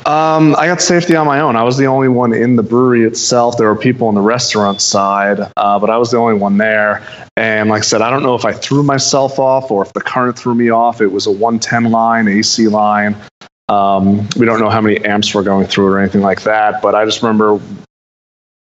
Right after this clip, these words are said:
being in a pool of water about five feet behind me,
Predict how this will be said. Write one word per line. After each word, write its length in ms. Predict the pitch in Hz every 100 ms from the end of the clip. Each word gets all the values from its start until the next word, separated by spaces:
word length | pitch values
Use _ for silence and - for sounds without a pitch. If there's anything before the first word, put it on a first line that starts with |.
| _ -
being 280 | 123 123 120
in 80 | 113
a 60 |
pool 460 | - - - 147 139
of 120 | 113
water 260 | 117 123 117
about 240 | 107 101
five 260 | - 117 117
feet 140 | 113
behind 380 | 107 113 117 113
me, 180 | 101